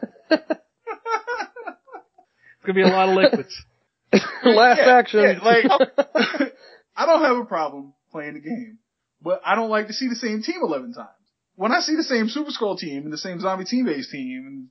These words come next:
Speaker 3: and <laughs> or the same teams over and over, that makes me wanna kill people.
Speaker 1: Yeah.
Speaker 3: So rather than kill people, I'm just gonna send them the fuck home, having wasted all their money. That's what they get for not thinking.
Speaker 1: But see, David, if you sit down against Drew, he's gonna let you play the game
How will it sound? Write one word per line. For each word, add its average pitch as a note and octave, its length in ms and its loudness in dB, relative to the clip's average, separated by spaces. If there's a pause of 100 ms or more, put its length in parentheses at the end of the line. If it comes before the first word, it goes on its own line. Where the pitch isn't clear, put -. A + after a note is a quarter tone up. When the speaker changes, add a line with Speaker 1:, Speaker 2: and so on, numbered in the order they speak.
Speaker 3:
and G3 240 -8
<laughs> - 60 -20
or D#3+ 80 -6
the D#3+ 80 -8
same G#3 260 0
teams B3+ 280 0
over D#3 160 0
and C3+ 100 -6
over, C3+ 280 -10
that C#4+ 160 6
makes E4+ 180 -2
me F4 100 -4
wanna C#4+ 200 0
kill A#2+ 160 -16
people. - 220 -20 (500)
Speaker 1:
Yeah. C#3 160 -4
Speaker 3:
So G#3 240 -6 (100)
rather E4+ 300 2
than G#3+ 120 -2
kill E4+ 220 -4
people, C#3+ 460 -10
I'm F#3+ 160 2
just C4 160 -10
gonna C#4 140 -8
send F#3+ 220 -4
them G#3 120 -2
the A3+ 60 -4
fuck F#3 200 -2
home, C3+ 320 -6 (400)
having C#3+ 280 -4
wasted C#3 260 -10
all B2+ 120 -8
their B2+ 100 -12
money. A#2+ 140 -16 (340)
That's B2+ 220 -8
what C3 100 -20
they C#3+ 100 -10
get D#3 240 -10 (440)
for C#3+ 280 -6 (320)
not G3+ 300 0
thinking. C#4 260 -2 (400)
Speaker 1:
But - 80 -12
see, A#3 280 -6 (120)
David, G#3+ 400 2
if F3 200 -6
you A#3 80 -8
sit A#3+ 180 -8
down G3+ 200 -2
against E3+ 320 -4 (220)
Drew, D3 460 -2 (340)
he's F#3+ 220 -6
gonna A3+ 120 0
let G3 160 2
you - 80 -16
play E3 160 2
the D3 60 -6
game D#3 360 -2